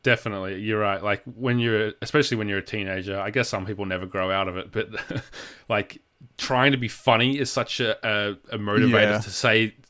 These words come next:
Speaker 1: mean things or things that just are insensitive, and you just don't think about it in the moment. But yeah. <laughs>
Speaker 2: Exactly,
Speaker 1: The,
Speaker 2: exactly.
Speaker 1: and, and, you know, as the movie goes on as well, before we move on to the next thing,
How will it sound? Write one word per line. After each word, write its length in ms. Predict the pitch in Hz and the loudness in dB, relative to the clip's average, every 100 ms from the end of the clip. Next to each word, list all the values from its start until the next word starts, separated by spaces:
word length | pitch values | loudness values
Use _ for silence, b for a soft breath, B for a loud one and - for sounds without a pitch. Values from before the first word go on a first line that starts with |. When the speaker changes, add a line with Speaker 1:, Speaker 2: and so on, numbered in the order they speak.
| - | -10
Speaker 1:
mean 320 | 127 107 104 | -2 0 0
things 460 | 98 98 110 127 - | -2 -2 -2 -4 -4
or 280 | 107 101 95 | -2 -2 -2
things 420 | - - 110 107 | -8 -4 -4 -4
that 180 | 113 92 | -8 -8
just 540 | 107 - - - - | -8 -8 -10 -14 -8
are 120 | 107 98 | -6 -6
insensitive, 760 | 113 98 95 98 110 117 113 | -6 -8 -8 -8 -4 -4 -2
and 240 | 101 98 | -4 -4
you 80 | 98 | -6
just 220 | 98 101 - - - - | -6 -8 -12 -20 -10 -4
don't 240 | 101 85 - - | -4 -4 -14 -8
think 200 | 98 92 | -8 -4
about 200 | 98 95 | 0 0
it 140 | 95 | -2
in 80 | 95 | -6
the 60 | 90 | -6
moment. 400 | 87 95 113 107 | -6 -6 -8 -8
But 200 | 90 87 - | -8 -8 -8
yeah. 200 | - - - | -10 -8 -10
<laughs> 180 | - - | -8 -6
Speaker 2:
Exactly, 440 | - 110 - 107 | -2 -2 0 2
Speaker 1:
The, 160 | 139 139 | 6 6
Speaker 2:
exactly. 380 | - 110 165 120 | 4 -6 2 6
Speaker 1:
and, 320 | 143 143 - - | 8 8 6 6
and, 220 | 143 143 | 6 8
you 60 | 143 | 10
know, 80 | |
as 160 | 139 143 | 10 8
the 80 | 160 | 8
movie 260 | 165 160 | 6 6
goes 260 | 147 135 117 | 6 6 6
on 180 | 113 127 | 4 2
as 120 | 117 | 0
well, 220 | 104 110 | 2 2
before 300 | 120 - 117 | 0 -2 -2
we 80 | 123 | 0
move 260 | 117 101 98 | -2 -2 -2
on 140 | 104 107 | -2 -4
to 120 | 101 | -8
the 80 | 92 | -6
next 260 | 107 - | -6 -6
thing, 240 | - 92 | -4 -4